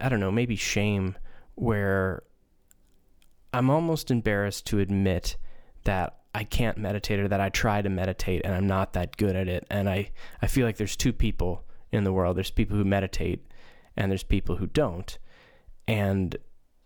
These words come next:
that's not true. There's, there's also a third group of people who try, but they don't achieve that, that Zen-like suspension and flow. It's,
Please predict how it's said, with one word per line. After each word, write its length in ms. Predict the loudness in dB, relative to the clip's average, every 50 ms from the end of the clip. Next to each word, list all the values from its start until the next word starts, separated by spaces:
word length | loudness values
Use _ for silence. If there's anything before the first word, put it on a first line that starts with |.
| _ _ -20 _ _ _ _ -10
that's 360 | -8 -4 -2 -2 -2 -2 -2 -2
not 180 | -2 -2 -2
true. 180 | -2 0 0 2
There's, 180 | 2 0 -2
there's 200 | -2 -2 -2 0
also 240 | -2 -2 0 -2 -2
a 40 | 0
third 260 | 0 0 0 0 -2
group 180 | -6 -4 -2 -2
of 100 | -2 0
people 260 | 2 2 2 0 0
who 120 | 0 0
try, 560 | 0 2 2 2 2 2 0 0 0 -2 -2 -4 -10 -14 -14 -20 -20 -16 -2 2
but 200 | 2 2 2 2
they 80 | 0 2
don't 220 | 2 2 0 -2 -6
achieve 460 | -8 -8 -4 -2 0 2 2 2 2
that, 340 | 0 -2 -2 -2 -6 -6 -4
that 260 | -4 -4 -2 -2 -2
Zen-like 960 | -2 0 2 2 2 4 2 2 2 2 2 2 2 0 -2 -4 -10 -10 -10 -4 -2 0
suspension 880 | 0 2 0 0 -2 -4 -4 -2 -2 -2 0 0 0 0 0 0 2 0
and 160 | 0 -2 -2
flow. 600 | -4 -4 0 2 2 2 2 2 0 0 -2 -4 -6 -6 -8 -8 -12 -16 -20 -20 -20 -20 -18 -18 -18 -16 -4 -2
It's, 420 | 0 0 0 0 -2 -2 -2 -2